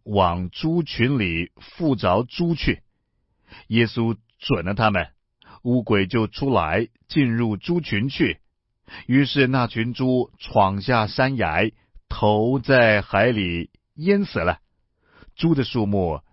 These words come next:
约有二千。我亲爱的朋友，在这里，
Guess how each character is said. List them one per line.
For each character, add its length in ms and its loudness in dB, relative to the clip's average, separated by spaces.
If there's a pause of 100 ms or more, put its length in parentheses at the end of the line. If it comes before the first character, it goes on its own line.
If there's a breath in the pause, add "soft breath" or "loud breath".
(160)
约 240 2
有 420 -4 (600)
二 320 2
千。 380 -2 (2000 soft breath)
我 100 2
亲 120 -2
爱 20 2
的 60 -2
朋 140 -4
友， 240 -4 (880)
在 120 0
这 160 4
里， 400 0